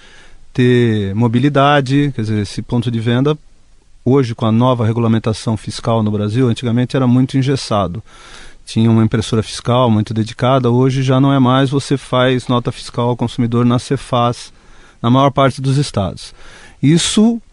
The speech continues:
facilitou muito, porque hoje você pode ter, é, máquinas de mobilidade onde você, o vendedor, é, em vez de estar num checkout, ele tá junto com o cliente fazendo a venda, passando o cartão e vai embora.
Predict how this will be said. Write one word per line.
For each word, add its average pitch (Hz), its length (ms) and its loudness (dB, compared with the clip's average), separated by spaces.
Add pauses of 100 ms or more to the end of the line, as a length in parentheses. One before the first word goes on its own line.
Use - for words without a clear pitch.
(280)
facilitou 151 520 2
muito, 156 320 2
porque 117 220 -2
hoje 123 160 4
você 139 220 2
pode 139 480 2
ter, 139 340 2 (640)
é, 110 460 2
máquinas 127 640 2
de 127 100 -4
mobilidade 147 760 4
onde 165 160 2
você, 156 520 0
o 139 100 -2
vendedor, 131 600 0 (720)
é, 110 360 -4
em 113 100 -4
vez 101 40 -4
de 120 160 -2
estar 113 140 -2
num 110 100 0
checkout, 143 520 0
ele 151 120 -4
tá 143 320 2
junto 127 320 -2
com 135 140 0
o 131 40 -2
cliente 131 600 0
fazendo 131 360 2
a 143 60 4
venda, 139 340 2
passando 120 300 0
o 117 40 0
cartão 139 640 2
e 165 180 2
vai 135 180 2
embora. 135 420 4